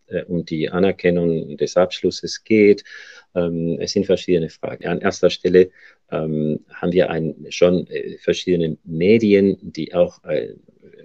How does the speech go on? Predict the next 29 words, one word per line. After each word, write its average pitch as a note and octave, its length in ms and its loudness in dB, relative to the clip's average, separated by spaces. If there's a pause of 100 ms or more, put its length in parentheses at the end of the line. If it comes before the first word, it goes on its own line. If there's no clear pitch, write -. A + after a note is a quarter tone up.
(420)
breit G2 480 0
Informationen, F2+ 960 2
äh, D#2+ 220 -4
zur - 200 -6
Verfügung F2 360 -2
stellen, F#2+ 480 0
wie F#2 280 -4 (300)
die, E2 260 -6 (280)
ähm, D2+ 460 -8 (280)
Homepage F2+ 520 0 (120)
von D#2 360 -2
Make F2+ 280 -2
It - 80 -8
in D2 100 -4
Germany. C2+ 460 2
Make F2 260 -4
It - 80 -10
in F2+ 80 -4
Germany A2 460 4 (440)
ist, F2 360 -2
äh, - 60 -8 (120)
eine D#2+ 320 -8
sehr A2 340 4
umfassende, F#2+ 540 0
sehr G#2+ 340 4
gute F#2 460 2
und F2+ 140 -4
aktualisierte, E2+ 840 2 (120)
ja, D#2 360 -6